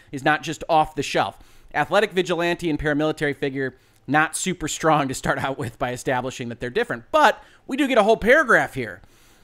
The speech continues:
Her father, Frank Janis, was identical in nature, and after uncovering the conspiracy of a non-human intelligence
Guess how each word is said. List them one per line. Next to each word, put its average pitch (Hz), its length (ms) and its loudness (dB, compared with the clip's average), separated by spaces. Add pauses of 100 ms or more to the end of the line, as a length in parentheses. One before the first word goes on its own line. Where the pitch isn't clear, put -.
Her 196 120 2
father, 180 400 4
Frank 202 320 0
Janis, 107 380 -6
was 151 100 -4
identical 143 560 -2
in 113 80 -8
nature, 113 300 -8
and 143 60 -2
after 147 200 -2
uncovering 208 440 0
the 208 60 -6
conspiracy 160 600 -6
of 123 80 -4
a 131 60 -4
non-human 180 540 -4
intelligence 170 640 -6